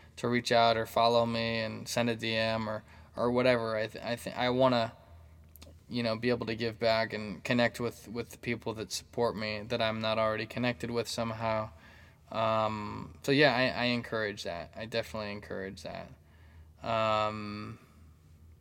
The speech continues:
yeah, so what else? There's an article that I thought was interesting.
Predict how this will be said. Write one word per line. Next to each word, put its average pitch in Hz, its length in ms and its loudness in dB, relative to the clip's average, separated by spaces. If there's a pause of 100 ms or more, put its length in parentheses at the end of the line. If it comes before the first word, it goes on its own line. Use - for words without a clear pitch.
(160)
yeah, 139 380 4 (200)
so 120 1080 0 (1000)
what 143 520 6
else? 123 880 2
There's 127 520 0
an 120 400 -2
article 123 880 0
that 117 180 0
I 113 200 2
thought 110 340 2
was 110 260 -6
interesting. 117 920 -4